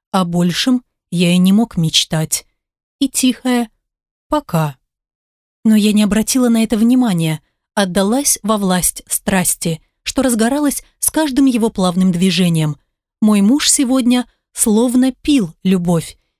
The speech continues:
медленно смакуя каждое мгновенье. После его страстного извинения в душе Кирилл пошел проверить Ромку, а мне приказал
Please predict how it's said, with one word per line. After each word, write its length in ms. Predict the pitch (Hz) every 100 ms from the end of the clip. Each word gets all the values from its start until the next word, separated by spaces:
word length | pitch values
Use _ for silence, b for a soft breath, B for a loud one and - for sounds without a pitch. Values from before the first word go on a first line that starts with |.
| -
медленно 560 | 208 262 240 254 247
смакуя 560 | 240 196 180 - 254 233
каждое 560 | - 180 170 180 180 185
мгновенье. 840 | - 180 185 180 180 165 160 160 156 _ _ _ _ _ _ _
После 260 | 285 - 269
его 140 | 254
страстного 580 | 254 - 240 233 226 226
извинения 600 | 208 196 214 214 196 190
в 80 | 180
душе 420 | 190 277 - 285 - _ _
Кирилл 420 | - 214 233 320
пошел 400 | - 320 - 320
проверить 640 | 285 302 262 196 185 - -
Ромку, 600 | 196 202 180 - 160 156 _ _ _
а 140 | 226 226
мне 200 | 302 381
приказал 640 | 285 277 254 254 285